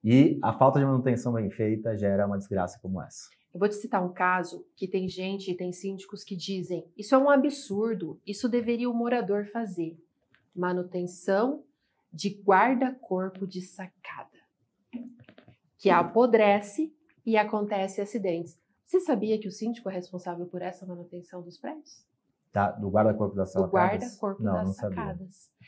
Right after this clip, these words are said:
Speaker 2: Então, até nisso, a gente tem que se preocupar.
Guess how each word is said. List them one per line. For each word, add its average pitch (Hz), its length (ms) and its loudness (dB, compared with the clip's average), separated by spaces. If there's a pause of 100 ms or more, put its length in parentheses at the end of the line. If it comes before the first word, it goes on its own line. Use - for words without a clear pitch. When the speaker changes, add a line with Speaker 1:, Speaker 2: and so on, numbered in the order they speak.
(160)
Speaker 2:
Então, 202 500 2
até 320 420 4
nisso, 359 800 8
a 302 120 4
gente 294 360 0
tem 349 200 6
que 359 80 0
se - 160 0
preocupar. 180 640 -4